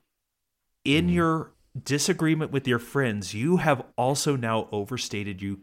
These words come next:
Speaker 1: your case. You think you are
Speaker 2: Mm.
Speaker 1: righteous, and you are, but you are beginning to make claims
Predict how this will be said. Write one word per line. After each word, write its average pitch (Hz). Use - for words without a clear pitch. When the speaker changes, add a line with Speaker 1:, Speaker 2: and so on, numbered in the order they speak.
Speaker 1:
your 101
case. -
You 131
think 170
you 160
are 143
Speaker 2:
Mm. 117
Speaker 1:
righteous, 123
and 123
you 117
are, 110
but 135
you 170
are 180
beginning 143
to 135
make 127
claims 107